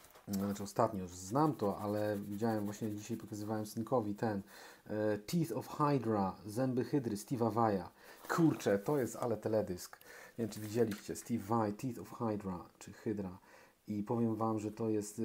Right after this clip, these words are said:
niesamowita rzecz. On tam gra na trzygryfowej, znaczy na takim gitarze, skąd jest z basu, z sitara i z gitary. <laughs> I to jest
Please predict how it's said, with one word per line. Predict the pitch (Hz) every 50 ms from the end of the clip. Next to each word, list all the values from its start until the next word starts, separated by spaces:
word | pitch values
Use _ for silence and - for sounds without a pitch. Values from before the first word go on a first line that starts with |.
| 110 110
niesamowita | 123 139 135 - 123 120 113 120 - - 110 107
rzecz. | 101 98 113 104 95 90 - -
On | 104 110 101
tam | 113 110 110
gra | 104 113
na | 110 107
trzygryfowej, | 104 - - 143 120 117 120 - 147 131 117 120 113
znaczy | 113 120 117 - 131
na | 123 123
takim | 123 123 - - 127 117 117 123 120
gitarze, | 117 117 - 139 131 127
skąd | 117 - 123 120 117 117
jest | 120 117 107
z | 104
basu, | 131 135 151 151 - 165 156
z | -
sitara | - - 143 - 143 143 139 135 120
i | 120
z | 117
gitary. | 110 113 113 - 139 135 127 110 104 104 104 - - - - - -
<laughs> | - - - - - - -
I | 170
to | - - - 240 233
jest | 180 175 165 170 -